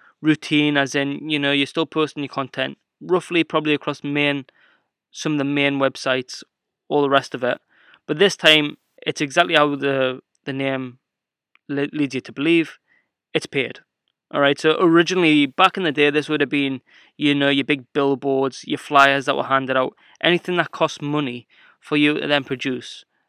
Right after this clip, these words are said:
um, is paid advertising and paid marketing, right? So now that we're in this sort of digital world and, you know, the online territory, let's call it, because let's face it,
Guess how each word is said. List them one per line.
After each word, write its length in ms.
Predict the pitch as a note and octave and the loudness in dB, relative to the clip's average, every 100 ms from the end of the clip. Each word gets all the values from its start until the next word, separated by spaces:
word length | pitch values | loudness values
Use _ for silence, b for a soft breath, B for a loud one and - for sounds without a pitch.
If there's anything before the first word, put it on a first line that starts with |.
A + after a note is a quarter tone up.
| _ - | _ -10
um, 280 | C3 C3 C3+ D3 | -6 -6 -8 -10
is 80 | - | -10
paid 320 | - C#3 C3+ | -2 -2 0
advertising 680 | C3+ B2 - B2+ A#2 G#2+ A2+ _ _ _ _ _ _ _ _ _ | -4 -4 -6 -6 -6 -10 -16 _ _ _ _ _ _ _ _ _
and 140 | C3+ - | -12 -6
paid 200 | C3 A#2+ | -6 -4
marketing, 500 | B2 - B2 - - b b b b b b b b | -6 -6 -12 -16 -20 b b b b b b b b
right? 200 | C#3 C#3 | -2 -2
So 500 | - D3+ C#3+ C#3+ C#3+ - _ _ _ _ _ _ | 2 4 4 4 2 -4 _ _ _ _ _ _
now 260 | D#3+ D#3+ F#3+ | 4 8 10
that 180 | G3 F3 | 8 6
we're 140 | E3 | 4
in 100 | E3 | 4
this 160 | D#3 - | 2 -2
sort 280 | D3 D3 - | -4 -4 -6
of 80 | _ | _
digital 460 | D3 C3+ D#3 - C3 | 2 2 -2 -2 -2
world 540 | C3 C#3 B2 B2 - - C3+ | 2 4 2 -2 -8 -10 -2
and, 400 | B2+ C3 B2 - | 0 -2 -6 -12
you 140 | - C#3 | -8 -4
know, 240 | B2+ C3 - _ _ _ _ _ _ _ _ _ | -2 -4 -8 _ _ _ _ _ _ _ _ _
the 140 | D#3+ - | -2 2
online 440 | D#3+ D3+ C#3+ C#3 | 4 4 2 0
territory, 720 | - D3 D3 C#3 - B2+ B2+ - | 2 4 4 2 -4 -6 -8 -6
let's 180 | C#3+ - | -6 -6
call 300 | - C3+ C3 | -2 0 0
it, 120 | B2 | -2
because 280 | D3+ - C#3+ | -8 -8 -4
let's 160 | F#3 - | -4 -4
face 380 | - C#3+ C#3+ | 0 0 0
it, 140 | C3 | -4